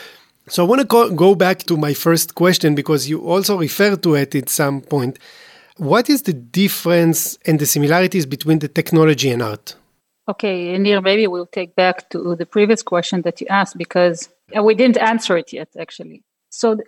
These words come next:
Speaker 2: the magic of collaborating with artists and designers and fashion designers is an endless added value.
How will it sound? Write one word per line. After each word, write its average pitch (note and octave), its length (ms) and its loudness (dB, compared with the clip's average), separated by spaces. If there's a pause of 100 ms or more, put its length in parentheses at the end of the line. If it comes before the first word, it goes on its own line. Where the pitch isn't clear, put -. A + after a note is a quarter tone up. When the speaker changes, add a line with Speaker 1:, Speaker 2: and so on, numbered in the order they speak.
(100)
Speaker 2:
the G3 80 -4
magic A3 480 0
of F#3 140 -10
collaborating F#3 680 -4
with F3 240 -8
artists F#3 680 -4
and F3+ 160 -10
designers E3+ 840 -8 (880)
and F3+ 120 -10
fashion G3+ 380 0
designers E3+ 880 -6 (420)
is A3+ 200 2
an G#3 600 -2 (120)
endless A3+ 500 -2
added F3+ 320 -2
value. E3+ 400 -2